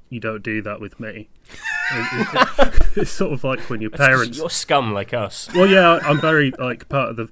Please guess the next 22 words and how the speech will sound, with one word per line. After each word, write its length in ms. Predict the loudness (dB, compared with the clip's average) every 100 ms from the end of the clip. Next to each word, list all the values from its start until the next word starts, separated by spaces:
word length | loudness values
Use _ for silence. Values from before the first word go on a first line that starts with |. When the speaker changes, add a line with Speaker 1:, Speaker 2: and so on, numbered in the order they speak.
| -18 _
Speaker 1:
you 100 | -12
know, 180 | -10 -12
furniture. 500 | -6 -6 -6 -8 -12
It's 140 | -12 -10
a 60 |
compliment 480 | -8 -8 -10 -14 -14
in 80 | -12
a 80 | -10
way, 280 | -8 -8 -12
but, 140 | -12 -10
uh, 200 | -8 -10 -14
it's 140 | -10
like 100 | -8
when 140 | -6 -8
your 80 |
parents 320 | -4 -4 -4 -6
have 160 | -8
friends 340 | -4 -4 -4 -8
round 200 | -8 -10
and 80 | -10
you're 80 | -12
like, 220 | -12